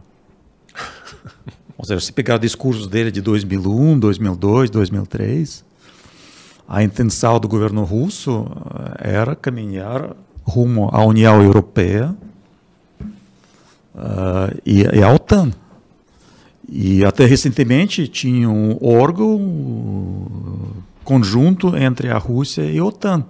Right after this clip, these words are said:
que no nível de consultoria mantinha um contato, né? Era um órgão oficial. Ah, e,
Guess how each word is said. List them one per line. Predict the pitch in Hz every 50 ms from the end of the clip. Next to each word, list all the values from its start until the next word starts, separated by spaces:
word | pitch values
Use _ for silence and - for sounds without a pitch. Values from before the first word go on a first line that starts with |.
| _ _ _ - _ _ _ _ _ _
que | - - 110
no | 113 113
nível | 110 110 107 101 98 95 92
de | 87 90 92
consultoria | - - - 104 - - 104 - - 123 110 98 98 107 131 170 185 165 - - - - - - _ _ _ _ _ -
mantinha | 147 131 139 143 - - - 190 220 226 165
um | 120 107 95 95 101 107 101 104
contato, | - 117 107 - - 92 90 90 - - -
né? | - - - 101 - _ _ _ _ _ _ _ -
Era | - - - - -
um | 113
órgão | 107 104 107 123 123
oficial. | 131 127 - - - - 185 - - 160 127 - _ _ _ _ _ _ _ _ _ _ _ _ _ _ _ _ _ _ _ _ _ _ _ _ _ - 165 156
Ah, | - - 90 85 82 82 80 - - - _ _ -
e, | - 127 104 92 92 95 92 90 92 87 90 87 87 90 87 90 90 90 90 92 90 90 92